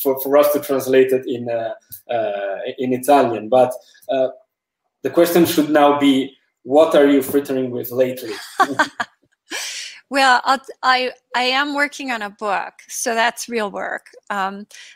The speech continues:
Speaker 2: I'm writing another story based on the characters from The Riverbank, and I'm finishing a collection of short stories.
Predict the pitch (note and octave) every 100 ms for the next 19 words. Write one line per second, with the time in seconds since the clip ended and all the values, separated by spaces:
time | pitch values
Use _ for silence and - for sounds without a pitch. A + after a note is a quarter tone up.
0 | - G#3+ A3 A3+ A#3 A#3 A3 A3 G#3 G#3+
1 | G#3+ G#3 A3+ A3+ G#3+ - - - G#3+ G3+
2 | G#3 G3+ G3+ G3+ G3 _ _ _ G3+ G3+
3 | - A#3 A3 G3+ G3 - F#3+ G3 - G#3
4 | F#3+ F3+ - - F#3+ F3+ F#3 - F#3 G3+
5 | G#3 G3 F3 E3 F3+ _ - - - -
6 | - G#3+ A3 A3 G#3 G3+ G#3+ G#3 - B3+
7 | B3 A#3+ B3 G#3+ F#3+ - G3+ G3 - A3+
8 | G3+ F3+ - F#3+ - - G3+ A3 F#3 -
9 | A3 E3